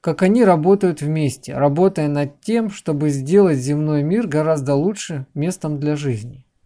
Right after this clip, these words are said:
На шестом уровне действуют многие другие силы. Многие из них вы ещё не понимаете, но, возможно, однажды это просветление станет и вашим.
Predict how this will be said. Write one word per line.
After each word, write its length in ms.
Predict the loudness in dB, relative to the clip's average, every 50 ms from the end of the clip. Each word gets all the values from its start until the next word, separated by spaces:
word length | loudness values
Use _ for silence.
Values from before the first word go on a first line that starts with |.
| _ _ _ _ _ _ _ _ _ _ _ _ _ _ _ _ _ _ _ _ -8 -4
На 100 | -4 -4
шестом 480 | -2 -2 -2 0 2 2 2 2 2 -2
уровне 480 | -2 0 2 2 2 2 0 -2 -4
действуют 520 | -4 -2 0 0 -2 -2 -4 -4 -4 -2 -2
многие 340 | 0 0 0 0 0 0 0
другие 440 | 0 0 0 -2 -2 -2 -2 -4
силы. 440 | -4 -4 -4 -2 -2 -2 -2 -2 -4
Многие 440 | -4 -2 0 0 0 0 0 -2 -4
из 280 | -4 -4 -6 -4 -2 -2
них 240 | -2 -2 -4 -4 -6 -8
вы 180 | -4 -2 0 0
ещё 280 | 0 0 -2 -4 -4
не 140 | -4 -4 -4
понимаете, 840 | -4 -4 -4 -4 -4 -4 -2 -2 -2 -2 -2 -4 -4 -8 -18 -20 _ _ _ _ _ _ _ -2
но, 120 | 0 2
возможно, 600 | 2 2 2 2 0 0 0 0 0 0 0 0 0
однажды 460 | 0 0 0 0 0 -2 -2 -4 -6
это 180 | -6 -6 -8 -8
просветление 680 | -6 -8 -6 -4 -4 -6 -4 -2 -4 -4 -2 -2 -4 -4
станет 480 | -6 -4 -4 -2 -2 -2 -4 -4 -6
и 40 | -6
вашим. 500 | -4 -2 -2 -4 -4 -8 -10 -16 -18